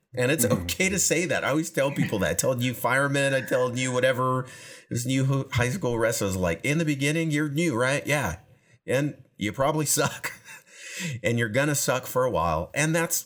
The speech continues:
Speaker 1: okay. That person there that just looks like, "What the hell? That looks like they're doing something <laughs> completely different than me." They've been doing it a long time and just putting a lot of energy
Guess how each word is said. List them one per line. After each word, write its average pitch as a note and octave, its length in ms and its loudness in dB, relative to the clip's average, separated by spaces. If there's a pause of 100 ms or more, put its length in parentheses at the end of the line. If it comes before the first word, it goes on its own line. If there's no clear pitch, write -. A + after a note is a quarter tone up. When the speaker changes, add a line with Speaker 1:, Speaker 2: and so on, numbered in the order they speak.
Speaker 1:
okay. G3 680 0 (720)
That C3+ 260 0
person D3+ 500 0
there D3 260 2
that A#2 160 2
just B2 240 -2
looks B2 320 -2
like, G2+ 380 0 (100)
"What A#2+ 360 -2
the G#2 140 0
hell? A2+ 200 2
That G#2 180 0
looks - 300 0
like G#2+ 180 2
they're A2 80 0
doing G#2+ 280 0
something A#2+ 320 0
<laughs> - 100 -2
completely A#2+ 480 0
different C3 460 0
than C3+ 180 0
me." D#3+ 320 0 (640)
They've C#3+ 160 0
been D3+ 140 0
doing D3+ 300 0
it A2+ 120 0
a F#2 40 -2
long F2 360 2
time E2 420 2
and E2+ 100 2
just F2+ 280 0
putting G#2+ 560 -2 (760)
a F2+ 100 0
lot G2+ 680 2
of G#2 380 0 (100)
energy A2 460 0